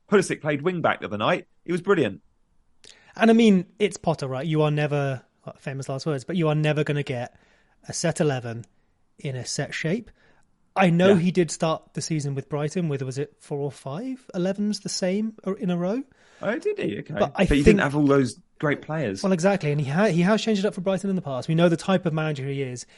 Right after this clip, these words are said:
Speaker 2: is he will, and this is why I like him so much, right? He will, was it, who did he sub off? Was it, um, was it
Speaker 1: Cucurella
Speaker 2: against Man
Speaker 1: after
Speaker 2: United?
Speaker 1: half an hour.
Speaker 2: Yeah.
Speaker 1: Yeah.
Speaker 2: I adore that. I mean, you know, there's a
Speaker 1: He
Speaker 2: bit
Speaker 1: went
Speaker 2: of
Speaker 1: to the
Speaker 2: the
Speaker 1: back four.
Speaker 2: Yeah,
Speaker 1: You
Speaker 2: just
Speaker 1: saw it straight away.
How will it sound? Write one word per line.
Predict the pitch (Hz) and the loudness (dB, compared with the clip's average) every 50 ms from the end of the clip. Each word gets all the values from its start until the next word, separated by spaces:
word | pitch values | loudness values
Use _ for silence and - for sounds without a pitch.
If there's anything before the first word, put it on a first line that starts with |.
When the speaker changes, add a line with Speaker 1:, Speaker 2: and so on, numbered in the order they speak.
| - - _ _ | -20 -20 _ _
Speaker 2:
is | - 165 143 135 - | -6 -6 -4 -4 -4
he | 156 147 139 | -4 -4 -4
will, | 135 139 135 135 | -4 -2 0 2
and | 156 185 | 6 8
this | 196 208 202 175 | 8 8 8 6
is | 135 | 0
why | 139 139 135 | 0 -2 -2
I | 123 127 | -2 -2
like | 135 139 - - | -4 -4 -6 -8
him | 120 120 | -14 -14
so | - 120 | -14 -14
much, | 113 113 - - | -14 -14 -12 -12
right? | 131 127 127 | -10 -8 -6
He | 151 151 | -6 -6
will, | 131 135 131 127 123 123 - - _ _ _ _ _ _ _ _ _ _ _ | -4 -4 -6 -6 -8 -10 -12 -16 _ _ _ _ _ _ _ _ _ _ _
was | - 208 220 | -2 2 2
it, | 240 226 - - - - 190 | 2 2 0 -4 -14 -8 -2
who | 202 285 311 | 0 2 2
did | 320 311 | 2 2
he | 311 277 | 2 2
sub | - - - 254 190 180 | 0 0 0 0 0 0
off? | 135 113 - - - - - _ _ _ - | -2 -2 -6 -10 -18 -20 -20 _ _ _ -2
Was | 190 170 | 0 2
it, | 180 180 180 180 - - | 2 2 2 0 -2 -2
um, | - 175 175 175 175 175 175 170 170 175 175 170 170 175 170 160 - - | -2 0 0 2 2 2 2 2 2 2 2 2 2 0 -2 -4 -4 -4
was | - 220 | 0 4
it | 262 | 6
Speaker 1:
Cucurella | - | 8
Speaker 2:
against | 175 - 135 110 | 8 8 8 8
Man | - - | 8 8
Speaker 1:
after | - 220 - - | 6 6 6 6
Speaker 2:
United? | - 135 131 | 6 6 4
Speaker 1:
half | 127 131 | 2 2
an | 143 | 0
hour. | 147 151 131 107 98 90 107 - - | 2 2 4 2 2 0 -2 2 6
Speaker 2:
Yeah. | 208 202 165 127 - - - - - _ - - _ _ - | 6 6 6 4 -2 -8 -20 -20 -20 _ -20 -20 _ _ -6
Speaker 1:
Yeah. | 110 113 - | -2 6 10
Speaker 2:
I | 208 233 | 12 12
adore | 226 196 208 202 180 151 | 12 12 12 8 8 8
that. | 135 127 139 - | 4 0 0 4
I | 214 | 6
mean, | 202 214 165 | 6 8 6
you | 135 | 4
know, | - - _ - | 0 -8 _ -8
there's | 147 139 | -6 -4
a | |
Speaker 1:
He | 127 | 2
Speaker 2:
bit | 127 | 4
Speaker 1:
went | 143 139 | 4 4
Speaker 2:
of | - | 6
Speaker 1:
to | 147 | 4
the | 135 | 6
Speaker 2:
the | - | 6
Speaker 1:
back | 131 - - | 6 4 2
four. | - 143 139 123 113 104 - - | 2 2 2 2 2 0 0 0
Speaker 2:
Yeah, | 226 160 131 | 0 0 0
Speaker 1:
You | 127 | 0
Speaker 2:
just | 185 208 - | -4 0 2
Speaker 1:
saw | 170 165 147 - | 4 6 6 4
it | - | 2
straight | - - 139 127 113 | 0 2 2 4 4
away. | - 120 113 104 98 95 | 4 2 2 0 0 -4